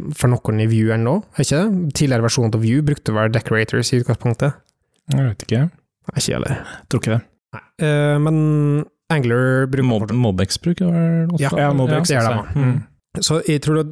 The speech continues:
Speaker 1: dem s-, dem, dem der to kanskje kan forklare den store andelen, da. Ehm, hadde det vært opp til meg, så hadde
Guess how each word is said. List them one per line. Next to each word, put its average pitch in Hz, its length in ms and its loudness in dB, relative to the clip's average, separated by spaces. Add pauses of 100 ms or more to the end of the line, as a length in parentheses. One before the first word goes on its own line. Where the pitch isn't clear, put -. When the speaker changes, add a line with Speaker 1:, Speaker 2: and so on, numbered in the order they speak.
Speaker 1:
dem 139 160 2 (240)
s-, - 160 -4 (320)
dem, 165 160 0
dem 151 220 0
der 139 180 2
to 127 140 2
kanskje 123 340 0
kan 117 100 0
forklare 104 380 0
den 104 100 -4
store 110 220 0
andelen, 107 320 2
da. 110 60 2 (180)
Ehm, 110 380 0 (760)
hadde 135 160 -2
det 127 80 2
vært 131 160 2
opp - 100 -4
til 135 140 0
meg, 143 160 0
så 143 160 2
hadde 110 400 2